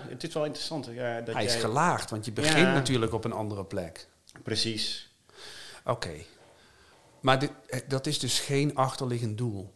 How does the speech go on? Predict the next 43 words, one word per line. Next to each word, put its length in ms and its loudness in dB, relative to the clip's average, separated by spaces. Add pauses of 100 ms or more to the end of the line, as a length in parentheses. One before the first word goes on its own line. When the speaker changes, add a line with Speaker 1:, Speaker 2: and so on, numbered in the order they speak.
(320)
Speaker 2:
dat 200 -8
je 60 -4
een 100 -6
positief 460 2
geluid 320 -6
wil 120 -8
la-, 140 -18 (140)
laten 240 -8
horen. 200 -12 (920)
De 60 -4
belangrijkste 520 8
Speaker 1:
Ehm, 100 8
Speaker 2:
drijfveer 480 8
is, 400 -2 (540)
Speaker 1:
Nee, 260 8
om 120 6
Speaker 2:
ik 60 8
Speaker 1:
een 60 2
Speaker 2:
vind 140 12
Speaker 1:
eerlijk 200 12
Speaker 2:
het 80 0
fijn 120 10
Speaker 1:
geluid 280 12
Speaker 2:
om 40 4
iets 180 2
moois 340 2
te 100 0
maken. 340 -2
Speaker 1:
Ja, 200 8
om 100 4
iets 160 0
moois 360 2
te 80 -6
maken 440 0
en, 300 -4 (840)
en, 440 0 (100)
eh, 300 -2 (180)
om 380 -6 (300)
te 120 -8
laten 440 -6
zien 420 -4
wat 240 -6
er, 160 -8